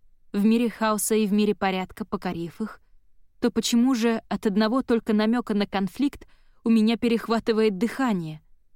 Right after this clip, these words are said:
Это хороший вопрос. Она опять улыбается, и опять улыбка не доходит до ее глаз. Но, понаблюдав за тем, как я пытаюсь восстановить дыхание,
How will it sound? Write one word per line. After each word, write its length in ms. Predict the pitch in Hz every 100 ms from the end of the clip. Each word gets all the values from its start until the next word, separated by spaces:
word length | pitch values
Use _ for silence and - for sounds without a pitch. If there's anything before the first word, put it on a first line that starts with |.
| _ _ _ _ -
Это 220 | - 247 -
хороший 540 | - 339 254 - 269
вопрос. 600 | 262 - 170 170 - - _ _ _ - _
Она 260 | - 190 180
опять 260 | 170 180 -
улыбается, 720 | 175 165 165 147 - - 170 - _ - -
и 60 | 202
опять 420 | 202 226 233 247
улыбка 420 | 233 240 - 233
не 140 | 226 214
доходит 500 | 214 - 202 180 151
до 80 |
ее 340 | 185 180 175 175
глаз. 440 | 165 160 147 - - _ _ _ _ _ _ _ _ _ 185
Но, 160 | 196
понаблюдав 600 | 202 226 233 240 269 277
за 160 | 233 233
тем, 240 | - 254
как 200 | 233 214
я 80 | 220
пытаюсь 460 | 208 220 226 220 -
восстановить 640 | 208 - 208 208 202 208
дыхание, 640 | 175 180 226 240 214 170